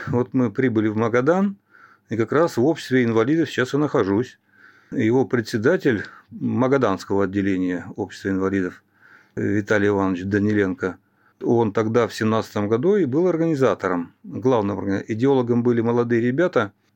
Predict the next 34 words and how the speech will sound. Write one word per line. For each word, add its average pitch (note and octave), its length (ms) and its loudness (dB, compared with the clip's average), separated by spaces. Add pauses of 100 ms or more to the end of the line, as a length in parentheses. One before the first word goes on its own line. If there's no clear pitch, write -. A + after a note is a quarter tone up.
которые, A#2 580 0
ну, A2 300 -2
тоже A2 240 0
такие G2+ 240 -4
защитники G2+ 460 -4
Отечества, G2+ 580 -4 (540)
национальное G#2+ 480 0
освободительное G#2+ 520 0
движение. G#2 540 0
Это F#2+ 140 -6
они G#2+ 100 -2
предложили: G2+ 400 -4
«Давайте G#2+ 420 0
через G2 240 -6
всю G2+ 140 -10
страну G#2+ 280 -4
такой F#2+ 200 -6
автопробег G2+ 540 -2
устроим». B2 480 0 (520)
Сначала G#2+ 340 -2
автопробег, A2 640 0
а G#2 40 -2
потом G#2+ 300 -2
мы G#2 120 -2
предложили: G#2 380 -4
«Давайте G#2+ 380 0
икону A#2 320 2
напишем, G#2 520 -4
с - 120 -10
иконы G#2 320 -4
пойдёте, G2+ 320 -4
будет G2+ 200 -2
крестный G2+ 320 -4
ход». C3+ 300 0